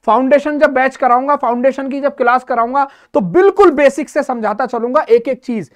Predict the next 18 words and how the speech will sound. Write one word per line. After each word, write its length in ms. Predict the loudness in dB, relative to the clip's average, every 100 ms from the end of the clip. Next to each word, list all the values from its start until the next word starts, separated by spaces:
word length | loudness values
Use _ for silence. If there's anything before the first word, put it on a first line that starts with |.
| _ 0
परेशान 380 | 2 2 -2 -2
होने 180 | -2 -4
की 80 | -2
जरूरत 300 | 0 -2 -4
नहीं। 120 | -6
अभी 200 | -6 0
तो 100 | 0
एग्जाम 380 | 0 -4 -8 -6
चल 160 | -6
रहा 140 | -2 -4
है, 80 | -4 -10 -4
उड़ाते 380 | -2 -2 -2 -4
चलो, 220 | 0 -2
जितनी 300 | -2 -4 -2
जल्दी 280 | -2 -4 -8
तुम्हारी 320 | -8 -8 -8
स्पीड 300 | -10 -12 -10
बनेगी, 400 | -8 -8 -8 -8